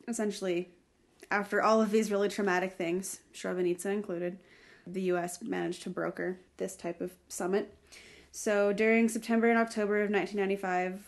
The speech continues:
world powers, especially the United States and Russia, gathered in contact groups to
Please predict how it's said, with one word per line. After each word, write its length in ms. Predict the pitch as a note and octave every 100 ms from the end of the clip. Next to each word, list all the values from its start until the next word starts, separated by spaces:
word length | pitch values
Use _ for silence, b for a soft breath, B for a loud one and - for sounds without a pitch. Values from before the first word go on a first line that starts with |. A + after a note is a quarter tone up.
| -
world 280 | F#3+ G3 G3+
powers, 460 | F#3+ F#3 F#3+ G3+
especially 420 | G#3+ - F#3+ - F#3+
the 60 |
United 280 | F#3+ F3+ F3+
States 500 | - F3+ F#3+ - -
and 140 | - F#3
Russia, 340 | E3+ - A#3 - B B B B B -
gathered 340 | G#3 G3+ G#3
in 120 | F#3+
contact 540 | G3+ G#3 G#3 F#3+ F3+ -
groups 440 | F3+ G#3 - -
to 520 | - - F#3 F3+ F3+